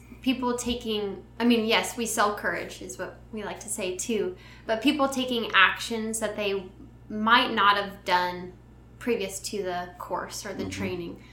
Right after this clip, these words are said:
Speaker 1: We've seen people make big moves. We've seen people,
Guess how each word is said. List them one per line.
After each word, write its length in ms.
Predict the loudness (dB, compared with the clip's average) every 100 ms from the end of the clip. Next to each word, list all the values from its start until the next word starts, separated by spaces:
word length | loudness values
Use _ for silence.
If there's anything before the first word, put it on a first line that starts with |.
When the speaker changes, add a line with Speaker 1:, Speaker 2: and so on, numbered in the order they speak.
| -20 -20 -12
Speaker 1:
We've 160 | -6 -4
seen 200 | -4 -4
people 260 | -4 -4 -4
make 340 | -4 -6 -6 -4
big 220 | -4 0
moves. 600 | 2 4 2 0 -4 -6
We've 200 | -8 -10 -14 -16
seen 380 | -14 -8 -6 -6
people, 640 | -8 -8 -6 -4 -4 -6